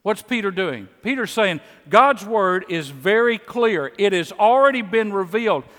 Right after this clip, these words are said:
I've already crossed that bridge. Cornelius was saved and his household. Many have believed. We've already taken the gospel to the Gentiles, and not one time have we told them they've got to be circumcised.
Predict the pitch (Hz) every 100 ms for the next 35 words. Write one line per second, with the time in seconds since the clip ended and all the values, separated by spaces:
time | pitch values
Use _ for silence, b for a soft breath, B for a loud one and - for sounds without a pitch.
0 | B 190 233 262 262 254 233 185 - 247
1 | 247 247 - 190 151 143 160 151 170 -
2 | b b b _ - 208 196 214 277 294
3 | 240 - 196 170 - 190 180 185 - 220
4 | 214 202 170 180 196 196 - 165 143 156
5 | 175 b b 175 220 285 294 233 226 175
6 | 190 180 165 143 165 - b - 208 247
7 | 226 220 190 - 240 277 254 214 190 190
8 | 170 185 170 160 147 165 170 175 156 165
9 | 180 B B 190 190 190 151 180 262 277
10 | 262 254 208 190 208 - 254 254 202 208
11 | 226 202 196 196 233 - 277 277 233 202
12 | 202 143 107 92 -